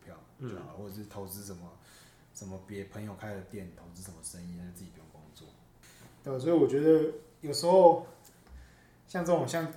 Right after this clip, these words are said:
Speaker 1: 像北韩这一对夫妇就是这样子，就是你会觉得这对美国夫妇啊，你会觉得说，“哇，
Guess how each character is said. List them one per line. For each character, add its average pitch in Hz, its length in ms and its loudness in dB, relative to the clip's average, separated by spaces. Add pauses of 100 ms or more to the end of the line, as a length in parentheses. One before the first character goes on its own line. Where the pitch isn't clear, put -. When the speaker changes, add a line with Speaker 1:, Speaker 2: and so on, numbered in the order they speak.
Speaker 1:
像 170 220 -2
北 107 100 -8
韩 101 160 -10
这 131 80 -6
一 131 60 -6
对 127 100 -4
夫 110 220 -12
妇 107 180 -14
就 101 120 -14
是 98 120 -18
这 98 120 -14
样 90 80 -14
子， 98 200 -20
就 110 40 -14
是 120 180 -12 (320)
你 127 100 -8
会 156 100 -6
觉 135 160 -10
得 113 260 -10 (1500)
这 165 100 -6
对 160 120 2
美 120 140 -4
国 95 140 -10
夫 107 220 -14
妇 113 180 -14
啊， 92 100 -10
你 92 60 -14
会 131 60 -12
觉 127 140 -10
得 120 40 -12
说 123 140 -12
，“哇， 127 160 -10